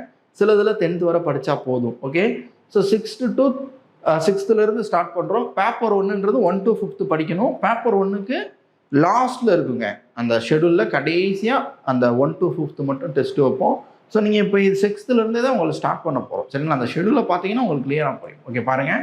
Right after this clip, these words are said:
ஃபர்ஸ்ட், ஃபர்ஸ்ட் டெஸ்ட் எப்படி இருக்கு அப்படின்னா தமிழ் and இங்கிலீஷ் சிக்ஸ்த்துல முதல் அஞ்சு இயல்கள்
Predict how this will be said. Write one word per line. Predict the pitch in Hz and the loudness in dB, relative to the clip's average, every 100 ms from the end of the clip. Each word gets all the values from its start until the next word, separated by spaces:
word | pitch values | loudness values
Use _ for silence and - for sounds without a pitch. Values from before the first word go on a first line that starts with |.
| - | -4
ஃபர்ஸ்ட், | 147 170 - 202 - - _ _ _ _ | -2 -2 0 -2 -2 -14 _ _ _ _
ஃபர்ஸ்ட் | 208 208 208 190 | 0 2 2 2
டெஸ்ட் | 180 - 160 | 2 2 0
எப்படி | 170 | 2
இருக்கு | 175 151 156 | 0 0 -2
அப்படின்னா | 120 117 131 254 - - _ _ _ | -2 0 2 2 -2 -14 _ _ _
தமிழ் | 175 202 247 - | 0 4 2 2
and | 165 | -2
இங்கிலீஷ் | 165 165 175 156 - - | 0 0 2 0 0 -2
சிக்ஸ்த்துல | 208 196 - 226 208 220 | 0 0 -2 0 2 4
முதல் | 160 185 202 143 | 2 2 2 0
அஞ்சு | 156 196 202 202 | 2 4 4 4
இயல்கள் | 160 185 170 147 | 2 2 2 2